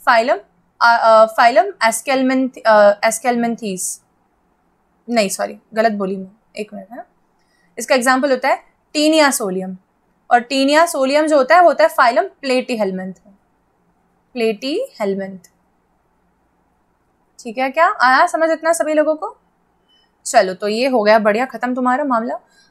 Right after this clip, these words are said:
आखिरी देख लेते हैं नोटोकॉर्ड, है ना। तो नोटोकॉर्ड क्या चीज़ होती है समझना। नोटोकॉर्ड क्या होती है? आप सभी लोग जो हैं अपने आप को बहुत लकी मानते हैं कि नहीं? लकी मानने का कारण है आपके पास में कि आप सबके पास में प्रेजेंट है वर्टिब्रल कॉलम,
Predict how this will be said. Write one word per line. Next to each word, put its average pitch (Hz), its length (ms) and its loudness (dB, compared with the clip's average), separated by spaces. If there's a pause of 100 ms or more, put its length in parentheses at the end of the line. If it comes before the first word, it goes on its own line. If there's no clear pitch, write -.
(120)
आखिरी 349 500 4
देख 311 140 -4
लेते 320 120 0
हैं 330 60 0
नोटोकॉर्ड, 233 460 -4 (880)
है 240 100 -4
ना। 240 60 -6 (460)
तो 240 40 -10
नोटोकॉर्ड 254 480 2
क्या 240 160 2
चीज़ 254 200 -6
होती 254 120 -6
है 269 60 -6
समझना। 240 460 -4 (240)
नोटोकॉर्ड 247 480 2
क्या 262 100 0
होती 214 220 -2
है? 330 60 -10 (400)
आप 311 200 4
सभी 339 320 0
लोग 320 260 2
जो 302 140 0
हैं 285 280 2
अपने 269 300 0
आप 285 120 2
को 302 80 -8
बहुत 285 220 4
लकी 269 260 -2
मानते 247 320 0
हैं 285 140 -2
कि 285 120 -6
नहीं? 285 160 -6 (680)
लकी 240 240 -2
मानने 262 360 0
का 294 200 6
कारण 269 360 2
है 285 120 -2
आपके 294 300 2
पास 277 240 2
में 302 120 -2
कि 349 120 -4 (140)
आप 294 320 4
सबके 311 460 0
पास 294 300 2
में 311 120 -4
प्रेजेंट 285 360 -2
है 330 100 6
वर्टिब्रल 247 500 2
कॉलम, 190 360 0